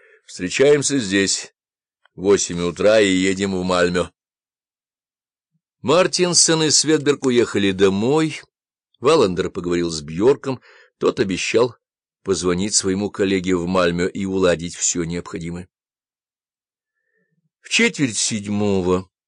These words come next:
Валандер позвонил в больницу. Женщина-врач пока ещё ничего определённого сказать не могла.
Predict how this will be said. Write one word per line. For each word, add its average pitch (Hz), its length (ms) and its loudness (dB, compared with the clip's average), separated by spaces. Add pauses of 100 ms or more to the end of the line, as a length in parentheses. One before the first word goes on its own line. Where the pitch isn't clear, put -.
(460)
Валандер 107 440 2
позвонил 98 400 0
в 98 60 -6
больницу. 87 500 -4 (1200)
Женщина-врач 107 920 2
пока 104 200 -2
ещё 101 300 0
ничего 98 320 -2
определённого 95 480 -2
сказать 98 380 -4
не 101 60 -6
могла. 92 380 -4